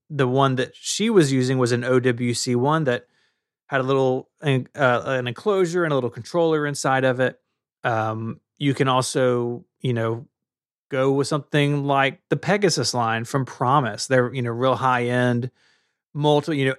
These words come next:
eight or twelve <laughs> drive bay things. So th-, there, there, there's still reasons to go with this, but I feel like for sort of most people, for Mac Power users,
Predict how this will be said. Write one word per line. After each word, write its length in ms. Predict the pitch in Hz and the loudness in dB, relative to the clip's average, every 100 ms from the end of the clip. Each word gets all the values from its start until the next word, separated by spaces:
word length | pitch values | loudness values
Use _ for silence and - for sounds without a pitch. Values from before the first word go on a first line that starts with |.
| - | 0
eight 380 | 160 147 147 | 2 2 0
or 120 | 147 123 | -4 -10
twelve 840 | - 147 135 127 123 113 - - 202 _ | -6 0 2 2 0 -4 -10 -2 -2 _
<laughs> 140 | _ 160 | _ -6
drive 460 | 143 123 123 120 | 0 2 0 0
bay 400 | 131 123 117 117 - _ _ | 2 2 2 -2 -8 _ _
things. 580 | - 170 123 127 151 - _ _ _ _ _ _ | 2 2 4 0 -2 -6 _ _ _ _ _ _
So 140 | - 156 | -2 0
th-, 160 | 175 | 0
there, 340 | 160 170 160 - _ _ - | 0 0 0 -8 _ _ -4
there, 240 | 175 190 - | 0 0 0
there's 180 | 190 | -4
still 420 | - 262 247 220 - _ _ _ _ _ _ _ | -2 2 2 0 -6 _ _ _ _ _ _ _
reasons 600 | 156 143 156 190 214 226 | -6 -2 0 2 0 0
to 100 | - 220 | -4 0
go 180 | 226 | 2
with 180 | 233 233 | 0 -2
this, 460 | 240 247 240 - - | -2 -2 -2 -8 -6
but 120 | - 147 | 0 0
I 60 | |
feel 160 | 135 175 | 0 0
like 180 | 151 135 | 0 -2
for 540 | - 143 135 127 123 | -4 0 2 2 0
sort 240 | 120 135 | -2 -2
of 100 | 123 | -2
most 240 | 120 214 214 | 2 2 2
people, 320 | 127 120 131 | -4 0 0
for 160 | 131 123 | 0 -2
Mac 180 | 120 | -2
Power 240 | - 185 151 | 0 2 2
users, 500 | 123 120 147 117 | -2 -4 -4 -4